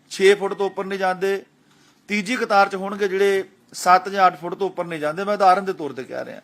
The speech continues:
ਤੋਂ ਬਕਾਇਦਾ ਇੱਕ ਸਾਇੰਟੀਫਿਕ ਆਧਾਰ ਦੇ ਉੱਤੇ ਇਹਨਾਂ ਦੀ ਚੋਣ ਕਰਕੇ ਇਹਨਾਂ ਨੂੰ ਅਸੀਂ ਜਿਹੜਾ ਆ ਉਹ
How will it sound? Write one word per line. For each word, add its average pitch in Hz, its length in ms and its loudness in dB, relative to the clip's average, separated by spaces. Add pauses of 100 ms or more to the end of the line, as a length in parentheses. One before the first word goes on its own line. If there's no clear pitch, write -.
(640)
ਤੋਂ 208 140 0
ਬਕਾਇਦਾ 190 460 6
ਇੱਕ 214 240 -2 (1080)
ਸਾਇੰਟੀਫਿਕ 202 600 -2
ਆਧਾਰ 190 300 6
ਦੇ 190 120 0
ਉੱਤੇ 196 480 0 (720)
ਇਹਨਾਂ 202 220 0
ਦੀ 214 80 -2
ਚੋਣ 196 360 2
ਕਰਕੇ 190 340 0
ਇਹਨਾਂ 190 140 0
ਨੂੰ 190 140 0
ਅਸੀਂ 175 180 -4
ਜਿਹੜਾ 170 280 2
ਆ 165 40 4
ਉਹ 165 360 -4